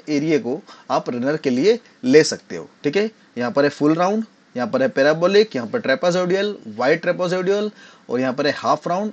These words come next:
और क्वार्टर राउंड। तो मैं आपको यहाँ पर दो डिफाइन करूंगा, फुल राउंड और हाफ राउंड को,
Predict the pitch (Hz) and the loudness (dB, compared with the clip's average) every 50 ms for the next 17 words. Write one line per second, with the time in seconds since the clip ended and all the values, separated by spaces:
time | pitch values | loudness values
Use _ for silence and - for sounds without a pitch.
0 | - - 147 185 - - 165 123 110 110 110 104 101 95 92 - _ - - - | -6 -4 -4 -4 -4 -2 -2 -2 -2 -2 -6 -8 -10 -14 -16 -20 _ -20 -20 -10
1 | _ 175 185 220 226 240 233 - 254 254 262 - 277 214 156 170 185 202 170 151 | _ -2 0 2 0 0 0 0 0 0 0 0 -2 0 2 2 2 4 2 2
2 | - 127 113 113 101 101 95 90 85 78 - - - - 190 214 202 220 226 247 | 2 0 -2 -2 -4 -6 -10 -10 -14 -18 -18 -14 -4 0 0 2 4 4 4 4
3 | 285 302 277 - _ _ _ _ 160 214 - - - - - 151 156 156 - - | 4 0 -2 -6 _ _ _ _ 0 0 0 0 -4 -6 0 0 0 0 0 -8
4 | 104 98 90 85 - - | -12 -12 -14 -16 -20 -20